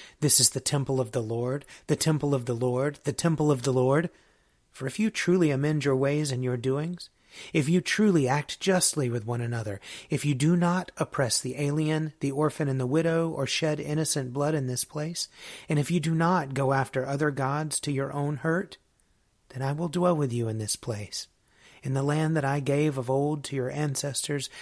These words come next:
forever and ever. Here you are, trusting in deceptive words to no avail? Will you steal, murder, commit adultery, swear falsely, make offerings to Baal,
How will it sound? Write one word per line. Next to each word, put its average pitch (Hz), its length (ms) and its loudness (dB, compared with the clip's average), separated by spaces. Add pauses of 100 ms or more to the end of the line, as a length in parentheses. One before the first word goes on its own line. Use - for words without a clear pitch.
(100)
forever 147 460 -2
and 135 160 0
ever. 113 320 -4 (680)
Here 151 200 -2
you 160 200 0
are, 110 300 -4 (440)
trusting 156 320 2
in 139 120 0
deceptive 131 600 0
words 123 460 -2
to 147 120 -6
no 127 200 -2
avail? 113 420 -6 (360)
Will 131 120 0
you 156 200 -2
steal, 165 720 -2 (280)
murder, 151 500 0 (120)
commit 139 240 0
adultery, 156 800 -2
swear 139 280 2
falsely, 175 600 0
make 147 240 -2
offerings 156 480 0
to - 140 -6
Baal, 147 480 -2